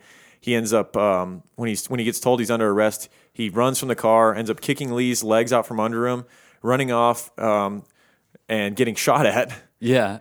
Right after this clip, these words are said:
Speaker 2: So the officer fires, right? And then he fakes like he got shot,
Speaker 1: <laughs>
Speaker 2: right? And
Speaker 1: This
Speaker 2: just,
Speaker 1: is
Speaker 2: like,
Speaker 1: how,
Speaker 2: lays there.
Speaker 1: that's how clever this bastard is. He's running away.
Speaker 2: <laughs>
Speaker 1: Police officer shoots, misses,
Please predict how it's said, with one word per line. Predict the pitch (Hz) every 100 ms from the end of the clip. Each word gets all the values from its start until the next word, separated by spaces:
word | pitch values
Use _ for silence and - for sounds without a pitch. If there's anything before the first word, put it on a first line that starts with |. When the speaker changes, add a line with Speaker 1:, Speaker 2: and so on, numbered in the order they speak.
| _
Speaker 2:
So | - 127
the | 123
officer | 156 - 127
fires, | 143 156 123 104
right? | 117 104
And | 113
then | 107
he | 127
fakes | 113 - 139 -
like | 107
he | 92
got | 92 90
shot, | - 95 87
Speaker 1:
<laughs> | - - -
Speaker 2:
right? | 101 - - -
And | -
Speaker 1:
This | 180
Speaker 2:
just, | -
Speaker 1:
is |
Speaker 2:
like, | 143 127
Speaker 1:
how, | 131
Speaker 2:
lays | 131 127
there. | 123 -
Speaker 1:
that's | 160 160
how | 233
clever | - 156 156
this | 131
bastard | 117 117 117
is. | 110
He's | 131
running | 170 185
away. | 160 139 131 127
Speaker 2:
<laughs> | 160
Speaker 1:
Police | - 170
officer | 185 151
shoots, | 123 170 160 -
misses, | 135 156 165 147 123 123